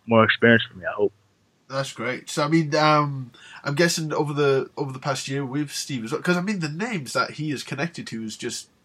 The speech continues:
Speaker 2: ridiculous. Um, so, I, I guess, you know, 'cause, uh, d-, does he have many sort of indie names who are relatively unknown sort of under contract as well? 'Cause I can't imagine he has many.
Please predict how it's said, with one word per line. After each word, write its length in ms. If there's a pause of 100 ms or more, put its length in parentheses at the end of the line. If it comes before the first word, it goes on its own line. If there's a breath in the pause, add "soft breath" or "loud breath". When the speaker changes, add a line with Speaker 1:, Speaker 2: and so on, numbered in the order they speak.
Speaker 2:
ridiculous. 800
Um, 680 (840 loud breath)
so, 440
I, 300
I 60
guess, 440 (160)
you 100
know, 120
'cause, 280
uh, 40
d-, 260
does 240
he 120
have 180
many 340
sort 280
of 60
indie 300
names 360
who 140
are 60
relatively 640
unknown 560
sort 220
of 80
under 180
contract 420
as 120
well? 100
'Cause 140
I 20
can't 220
imagine 320
he 80
has 200
many. 320